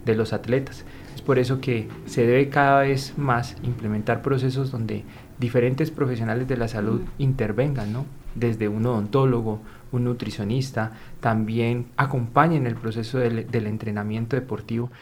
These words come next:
Speaker 1: porque esto nos permite generar deportistas mucho más completos.
Speaker 2: Sí.
Speaker 1: Y sobre todo en los procesos de formación deportiva, pues idealmente se requiere y se necesita que,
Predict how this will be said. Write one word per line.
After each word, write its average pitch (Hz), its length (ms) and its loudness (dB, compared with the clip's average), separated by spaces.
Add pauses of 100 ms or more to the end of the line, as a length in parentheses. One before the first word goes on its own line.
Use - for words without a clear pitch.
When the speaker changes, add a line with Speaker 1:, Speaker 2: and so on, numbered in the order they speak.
(180)
Speaker 1:
porque - 220 -4
esto 147 160 0
nos 135 180 0
permite 117 480 -2
generar 110 460 -2 (800)
deportistas 127 580 4
mucho 131 320 4
más 117 220 0
completos. 107 580 -4 (180)
Speaker 2:
Sí. 185 160 -8
Speaker 1:
Y 127 280 4
sobre 117 300 4
todo 165 260 8
en 147 100 4
los 120 160 -2
procesos 123 400 -4
de 131 80 0
formación 110 640 -2
deportiva, 123 580 -4 (360)
pues - 280 -2 (140)
idealmente 131 800 4
se 110 280 0
requiere 113 640 0
y 110 140 -4
se 117 120 -2
necesita 110 540 0
que, 107 240 0